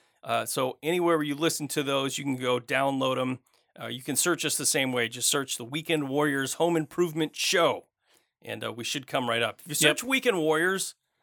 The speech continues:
Speaker 1: there's, like, a million
Speaker 2: There's lots of Weekend
Speaker 1: podcasts.
Speaker 2: Warriors stuff, yeah. Weekend Warriors is, uh,
Speaker 1: most
Speaker 2: pretty
Speaker 1: of which we would not wanna be associated with.
Speaker 2: <laughs>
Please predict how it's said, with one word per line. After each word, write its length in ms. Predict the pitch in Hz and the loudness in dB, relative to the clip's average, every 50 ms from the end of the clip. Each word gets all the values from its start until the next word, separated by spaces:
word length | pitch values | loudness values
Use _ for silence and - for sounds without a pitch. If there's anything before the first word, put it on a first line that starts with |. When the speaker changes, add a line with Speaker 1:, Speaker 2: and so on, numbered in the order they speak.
| _ _ _ _ _ _ - | _ _ _ _ _ _ -20
Speaker 1:
there's, 100 | - - | -16 -14
like, 140 | 196 - - | -8 -4 -2
a 40 | 143 | -2
million 560 | 131 127 120 139 143 160 165 135 123 - - _ - | -2 0 2 4 4 6 4 4 0 -4 -10 _ -2
Speaker 2:
There's 180 | 254 233 226 | 0 2 4
lots 160 | 302 311 - 302 | 4 4 6 6
of 60 | 277 | 4
Weekend 300 | 254 240 - - 214 196 | 6 6 6 6 6 6
Speaker 1:
podcasts. 20 | |
Speaker 2:
Warriors 300 | 180 175 160 156 151 139 | 6 6 6 6 4 4
stuff, 420 | - - - 135 120 113 - - 135 | 2 4 4 4 2 2 0 -2 -2
yeah. 240 | 127 120 113 113 - - - _ - | 0 0 0 0 -4 -6 -18 _ -10
Weekend 300 | 160 156 151 160 143 139 | -10 -8 -6 -6 -8 -6
Warriors 400 | 139 135 131 123 123 123 117 - | -4 -4 -2 -2 -2 -2 -4 -4
is, 180 | - 120 110 - | -6 -4 -4 -4
uh, 180 | 127 117 113 - - _ _ _ | -2 -2 -4 -4 -8 _ _ _
Speaker 1:
most 320 | - 147 165 226 269 - - | -2 0 2 2 4 2 2
Speaker 2:
pretty 160 | - 156 147 | 2 2 2
Speaker 1:
of 40 | - | 2
which 200 | - 202 - - | 2 0 0 -6
we 560 | 151 135 139 170 180 185 190 190 190 190 185 | -8 -10 -8 -8 -6 -6 -6 -6 -6 -6 -6
would 260 | 180 147 160 156 135 | -4 -2 -2 -2 0
not 280 | 147 147 143 147 143 - | 2 2 4 4 2 2
wanna 160 | 143 143 135 | 0 0 0
be 140 | 120 123 120 | -2 -4 -6
associated 640 | 117 - - 160 143 131 - - 127 110 107 104 104 | -6 -4 -2 0 0 -2 -2 -4 -6 -6 -6 -8 -14
with. 240 | 104 107 101 - - | -12 -12 -8 -2 -2
Speaker 2:
<laughs> 760 | 180 - 185 - - - - - - - - - - - | -2 -2 -2 -8 -8 -10 -12 -12 -12 -6 -6 -6 -6 -2